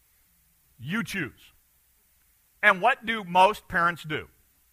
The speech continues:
They write a check for forty-eight bucks 'cause they don't wanna haul the candy bars to work. They don't wanna do all that. They don't want the kids to go door to door. And in the country, that's, like, horrible. You know, my kids gotta walk, like, a mile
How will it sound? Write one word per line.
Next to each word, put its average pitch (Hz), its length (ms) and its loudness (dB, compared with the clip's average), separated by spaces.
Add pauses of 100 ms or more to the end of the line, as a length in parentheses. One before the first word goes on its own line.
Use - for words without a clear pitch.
(1120)
They 311 100 2
write 160 140 0
a - 40 -4
check - 280 0
for 190 100 -6
forty-eight 175 420 2
bucks 254 240 6 (200)
'cause 165 140 -10
they 285 100 -2
don't 330 160 4
wanna 294 180 4
haul 185 220 2
the 165 120 -6
candy 143 280 -6
bars 123 260 -4
to 120 100 -16
work. 247 220 -6
They 277 120 -4
don't 311 160 0
wanna 214 180 -2
do 165 160 -8
all 143 140 0
that. 139 120 -4
They 202 120 -4
don't 302 120 -2
want 277 120 -4
the 208 80 -20
kids 165 240 -8
to 139 40 -16
go 147 220 -4
door 135 260 -8
to 131 100 -8
door. 120 280 -2
And 156 160 -10
in 175 100 -14
the 170 80 -10
country, 220 400 -10
that's, 156 220 -10
like, 120 140 -12
horrible. 131 440 -4 (480)
You - 60 -20
know, 151 80 -12
my 196 140 -10
kids 254 180 -16
gotta 226 160 -6
walk, 208 160 -4
like, 185 80 -6
a 151 60 -6
mile 214 540 0